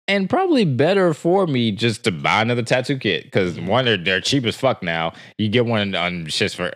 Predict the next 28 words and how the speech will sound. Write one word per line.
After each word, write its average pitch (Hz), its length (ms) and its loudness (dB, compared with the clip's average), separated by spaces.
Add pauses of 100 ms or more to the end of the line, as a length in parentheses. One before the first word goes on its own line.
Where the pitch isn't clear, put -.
uh, 87 260 -4
on 95 240 0
Amazon. 85 560 -2 (140)
And 196 180 2
I 180 80 2
already 160 200 2
know 135 340 2
how 113 360 2
to 113 100 -2
do 110 240 0
it. 123 100 2
I 87 80 0
know 107 340 2 (160)
all 98 240 2
the 101 100 0
shit 95 220 -2
or 92 40 0
whatever. 92 360 0
So 85 320 -2 (300)
it - 80 -2
wouldn't 160 220 2
make 147 120 2
no 135 140 2
sense 139 240 -2
for 120 100 -4
me 107 160 0
to 101 80 -2
even 101 540 -2